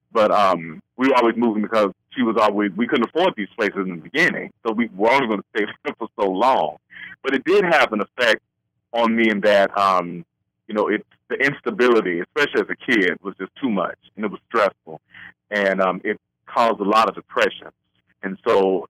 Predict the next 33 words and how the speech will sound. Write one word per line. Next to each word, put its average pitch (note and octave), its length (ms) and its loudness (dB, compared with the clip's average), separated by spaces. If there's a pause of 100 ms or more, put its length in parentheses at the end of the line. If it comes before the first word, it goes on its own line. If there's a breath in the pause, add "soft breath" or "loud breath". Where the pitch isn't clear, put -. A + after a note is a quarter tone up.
it - 120 -14
just G2 160 0
made A2+ 180 2
me G#2+ 100 -2
more G#2 220 0
adamant F#2+ 320 0
when F#2 120 -4
I F2+ 100 0
became F#2+ 400 -10
an F2 60 -6
adult G2 360 -2
that F2+ 160 -6
when F#2 140 -6
I E2+ 80 2 (400)
go A2 280 2
somewhere, F#2 460 0
you G2+ 80 -10
know, F#2+ 80 -4
my F#2+ 120 2
bills G2 300 -2
are F#2 60 -6
paid, F#2 440 -2 (120)
<laughs> - 120 -20
you F3+ 180 2
know, C#3 180 4
I A#2+ 160 0
can A#2 220 -4
support A#2 320 -2
myself. G2 400 -2 (420 soft breath)
All A#2 180 2
that A#2+ 160 2
instability G#2+ 640 0
and F2+ 80 -2